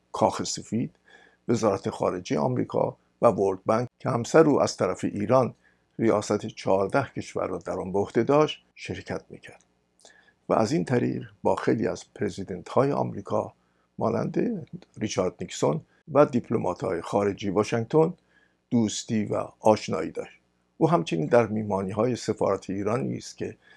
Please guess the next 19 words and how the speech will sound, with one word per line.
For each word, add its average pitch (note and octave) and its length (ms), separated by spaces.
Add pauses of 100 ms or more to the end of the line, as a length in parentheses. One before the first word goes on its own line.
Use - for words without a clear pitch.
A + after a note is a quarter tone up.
(160)
توسط A#2 440
اردشیر G2 600
زاهدی G#2 520
برگزار F#2+ 580
می‌شد، G#2 420 (260)
شرکت - 540
می‌کرد. - 260 (800)
به C#3+ 80
هر C#3+ 160
حال D#3 180
او D3+ 280
در A#2 180
طول A#2+ 300
عمر A2+ 340
نود F2+ 340
و - 20
سه - 160
سال F2+ 340
خود A#2+ 320